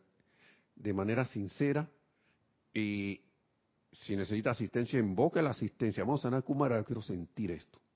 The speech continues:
Amada presencia de Dios, yo soy amado señor Sanat Kumara, amado señor Gautama, amada señora Venu, amado, todos los Kumaras, yo quiero sentir eso".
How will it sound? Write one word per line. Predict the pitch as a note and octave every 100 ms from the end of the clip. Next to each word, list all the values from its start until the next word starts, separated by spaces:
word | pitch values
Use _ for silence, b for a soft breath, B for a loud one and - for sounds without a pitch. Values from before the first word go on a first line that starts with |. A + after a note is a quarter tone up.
| _ _
Amada | - A2+
presencia | A2+ G2+ A#2 B2
de | G#2+
Dios, | A2
yo | G#2+
soy | - B2+
amado | A2 A2 A2
señor | - G2
Sanat | - G#2 G2
Kumara, | G2 G2 A#2+ B2+ b b b
amado | - C3+
señor | B2+ A2+ A2+
Gautama, | G#2+ D3+ D3+ C#3+ C3+
amada | B2 C3+ C3
señora | A#2+ B2 B2+
Venu, | B2 D#3 D#3 D#3
amado, | B2 A#2+ B2+ A#2+ b -
todos | F3+ F3
los | D#3
Kumaras, | - C#3+ E3+ B3
yo | C#3
quiero | B2+ C3
sentir | B2 F#2+ - G2
eso". | E2 -